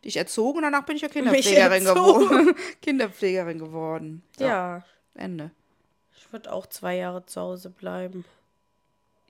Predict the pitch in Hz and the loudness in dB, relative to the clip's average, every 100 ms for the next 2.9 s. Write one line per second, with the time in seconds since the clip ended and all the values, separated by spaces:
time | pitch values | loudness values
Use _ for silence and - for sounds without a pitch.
0 | _ _ _ _ _ _ _ 175 170 156 | _ _ _ _ _ _ _ -12 -10 -10
1 | 160 220 208 190 190 - 180 165 151 160 | -6 -4 0 -2 -4 -6 -6 -4 -6 -8
2 | 180 233 269 302 226 175 147 147 | -4 -2 -2 -2 -2 -2 -4 -8